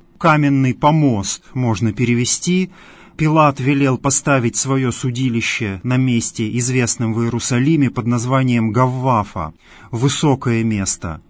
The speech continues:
так как оно возвышалось над толпой. Ну, а название «каменный помост», Лифостратон, происходит от того, что это место было выстлано камнем. Но вот если вы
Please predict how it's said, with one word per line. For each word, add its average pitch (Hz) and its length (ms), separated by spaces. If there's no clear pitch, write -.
так 160 220
как 131 220
оно 135 200
возвышалось 110 880
над 113 220
толпой. 110 640
Ну, 139 300
а 120 200
название 127 540
«каменный 120 520
помост», 143 600
Лифостратон, 120 960
происходит 127 640
от 113 160
того, 127 260
что 127 240
это 131 200
место 123 460
было 127 440
выстлано 120 840
камнем. 101 720
Но 147 140
вот 147 160
если 151 340
вы 139 320